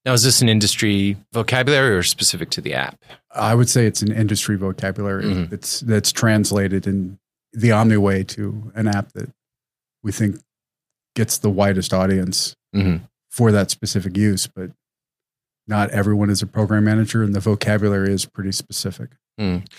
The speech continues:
Speaker 1: So education is a part of the OmniPlan experience for you, for us?
Speaker 2: I think for both ends. I think
Speaker 1: Mm-hmm.
Speaker 2: we get educated by our customers
Speaker 1: Right.
Speaker 2: because while we, we have a pretty extensive use case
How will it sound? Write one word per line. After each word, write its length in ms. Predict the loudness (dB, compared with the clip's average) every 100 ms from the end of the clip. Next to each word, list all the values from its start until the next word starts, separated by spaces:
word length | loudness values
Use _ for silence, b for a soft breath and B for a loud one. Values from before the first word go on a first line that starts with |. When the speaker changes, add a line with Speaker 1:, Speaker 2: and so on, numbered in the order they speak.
| B B
Speaker 1:
So 580 | 0 4 6 6 4 2 -4 _ _ _ _ _ _ _ _
education 540 | -2 0 2 2 2 2
is 120 | 0
a 60 | -2
part 260 | -2 -2
of 420 | -2 -6 -12 -14 _ -20 _
the 80 | -6
OmniPlan 540 | -4 -4 -4 -4 -2 -2
experience 580 | -4 -4 -6 -6 -6
for 440 | -6 -6 -6 -8 -10
you, 640 | -6 0 2 2 -2 -6
for 200 | -6 -2
us? 440 | 0 0 0 -2 0
Speaker 2:
I 120 | 0
think 320 | 0 -2 -4
for 140 | -2
both 280 | 0 0 0
ends. 280 | 0 -2 -4
I 180 | -2 0
think 320 | 2 2 0
Speaker 1:
Mm-hmm. 800 | -10 _ _ _ _ _ _ 2
Speaker 2:
we 60 | 4
get 120 | 4 2 0 -10 _
educated 440 | 0 2 4 4 2
by 140 | 0
our 100 | 0
customers 640 | -2 0 2 2 0 -6 -14 _ _
Speaker 1:
Right. 100 | -2
Speaker 2:
because 480 | 2 2 2 0 -6 -10 _ _ _ _
while 320 | -4 0 0 2
we, 340 | 2 2 0
we 260 | 0 0 0
have 180 | 0 -2
a 60 |
pretty 260 | 0 0 0
extensive 540 | -2 -2 -2 0 -2
use 260 | 0 0 0
case 440 | -2 -2 -2 -8